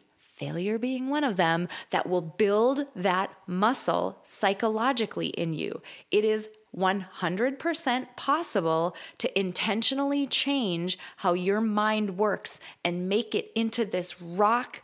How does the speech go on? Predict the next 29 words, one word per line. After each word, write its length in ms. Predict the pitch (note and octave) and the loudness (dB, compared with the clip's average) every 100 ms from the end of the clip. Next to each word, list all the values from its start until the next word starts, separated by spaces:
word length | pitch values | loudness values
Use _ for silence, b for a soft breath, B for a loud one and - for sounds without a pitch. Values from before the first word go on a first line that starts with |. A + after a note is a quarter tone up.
| _ | _
solid, 680 | - - G3 G3 F3 D#3 F3 - | -2 4 4 6 2 0 -4 -6
strong 640 | - - G#3 G#3 G#3 A3 B B _ | -4 0 2 2 0 -4 B B _
asset 600 | E3+ F3+ G#3 - D3 - B B - | -2 0 0 2 2 0 B B -2
that 200 | F3+ F#3+ | 0 2
works 440 | G3+ G#3 G#3 - | 2 2 0 -6
in 160 | - F#3+ | -4 -2
your 180 | F3+ E3+ | -2 -2
favor. 540 | - E3+ D#3+ E3 - - b b b | 2 2 2 0 -8 -14 b b b
And 120 | G3+ G3 | -2 0
I 160 | F#3 F#3 | 0 -2
adored, 880 | E3+ E3 _ - C#4+ B3+ F3 D3+ - | -6 -10 _ 2 4 6 4 2 -2
I 140 | F#3+ - | -4 -4
adored 580 | F#3 F#3 A#3+ G#3 E3+ D#3+ | -6 -2 2 2 2 0
how 180 | - | -4
Sophia 420 | F3+ F#3 F3 F#3 F3 | -2 -2 0 0 2
said, 320 | F#3 D#3 D3 B B B | 2 0 -2 B B B
failure 540 | - A#3 A#3+ C4 C4+ | 2 4 4 2 2
is 180 | - G#3 | 0 0
nes-, 300 | G#3+ G3+ - - | 0 -2 0 2
is 200 | G#3 G3 - | 2 2 2
a 80 | |
necessity, 760 | A3+ G#3+ - D4+ - G3 - - B B A3+ | 2 2 2 2 0 -2 -2 -4 B B -6
because 360 | A3 A#3 G#3+ - | 0 0 2 0
it's 220 | G#3+ - | -2 -2
that 420 | F3+ F3 F#3+ C4 - - | -2 2 2 2 0 -2
exercise, 840 | A#3 - A#3+ A3+ F3+ - - - - | -2 0 -2 0 0 0 -2 -4 -4
it's 160 | F3 | -4
that 400 | F3+ G#3 A#3 - | 0 0 0 -4
practice 880 | - - C4+ D#4+ E4+ - E3 E3+ - | -12 0 2 2 0 -2 0 0 -4